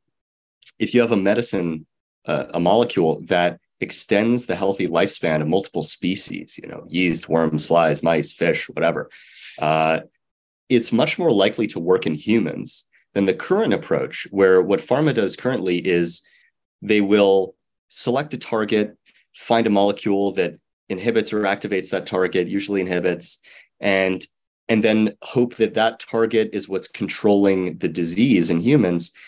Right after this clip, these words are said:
And then they create a contrived animal model of disease, like a genetically mutated mouse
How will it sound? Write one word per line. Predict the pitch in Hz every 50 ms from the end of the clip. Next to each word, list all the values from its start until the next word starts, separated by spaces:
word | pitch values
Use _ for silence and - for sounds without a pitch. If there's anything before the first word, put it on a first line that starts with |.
| - - - _ -
And | 110 110
then | 117 120 117
they | 120 110 104 104
create | 101 - - 117 110 104 104 101 - -
a | 101
contrived | - - - 101 - - - 104 104 104 107 104 - -
animal | 107 104 98 101 98 98 92
model | 92 92 92 92 92 90
of | 85
disease, | 87 90 82 87 98 98 95 87 82
like | 85 82 85
a | 82
genetically | 78 - 98 92 92 92 95 95 92 - 101 98 90
mutated | 87 87 90 73 - 90 87 85 76 92
mouse | 131 139 131 127 123 120 - - -